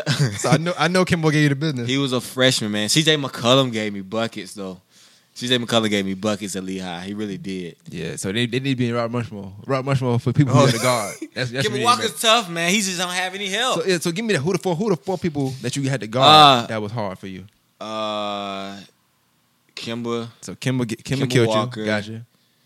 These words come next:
Speaker 1: C J McCollum.
Speaker 2: Kemba walked on you. Uh, C J McCollum on you.
Speaker 1: Uh, James Harden was
Speaker 2: James was hard.
Speaker 1: No, no, no. James Harden, James Harden slash Jody Minks.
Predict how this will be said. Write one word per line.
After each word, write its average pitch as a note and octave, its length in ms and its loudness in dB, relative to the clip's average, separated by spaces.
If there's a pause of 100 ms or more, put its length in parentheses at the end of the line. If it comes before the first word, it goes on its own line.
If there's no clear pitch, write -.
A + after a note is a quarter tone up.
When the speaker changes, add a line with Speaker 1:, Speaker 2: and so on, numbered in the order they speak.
(180)
Speaker 1:
C - 180 -10
J A#2+ 220 4
McCollum. G2 760 -6 (120)
Speaker 2:
Kemba D3 220 2
walked C3 300 4
on A#2 120 0
you. A#2 220 -4 (260)
Uh, G2 180 -8
C B2+ 180 -8
J B2+ 80 -4
McCollum A#2 420 -2
on G2+ 120 -8
you. A2+ 120 -10 (240)
Speaker 1:
Uh, F#2+ 300 -12
James G2+ 400 -12
Harden F#2+ 420 -6
was - 260 -20 (180)
Speaker 2:
James A#2 300 0
was A2+ 100 -6
hard. G#2+ 340 -4 (200)
Speaker 1:
No, C3+ 120 6
no, D3 80 6
no. B2 240 2 (460)
James C3+ 280 2
Harden, D3 300 4
James E3+ 220 2
Harden E3 220 -2
slash C#3+ 380 -8
Jody A#2+ 260 -6
Minks. G#2+ 480 -16